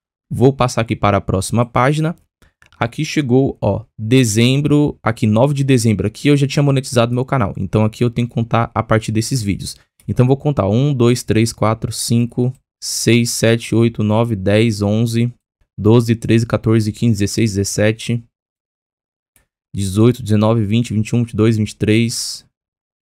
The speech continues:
vinte e quatro, vinte e cinco, vinte e seis vídeos. Ou seja, eu tive que gravar oitenta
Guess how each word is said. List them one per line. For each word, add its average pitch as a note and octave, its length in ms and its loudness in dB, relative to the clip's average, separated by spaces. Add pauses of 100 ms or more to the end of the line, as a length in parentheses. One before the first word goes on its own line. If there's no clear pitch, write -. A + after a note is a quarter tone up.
(460)
vinte G#2 200 -6
e - 40 -20
quatro, A#2+ 320 2
vinte A2 120 -2
e - 20 -12
cinco, C3 300 -6
vinte A#2 300 -2
e - 40 -6
seis C3+ 320 0
vídeos. G2+ 300 0
Ou C3+ 100 2
seja, G#2+ 300 -2
eu G#2+ 160 -2
tive C3 240 -4
que - 80 -10
gravar A#2 520 0 (380)
oitenta D#3 800 0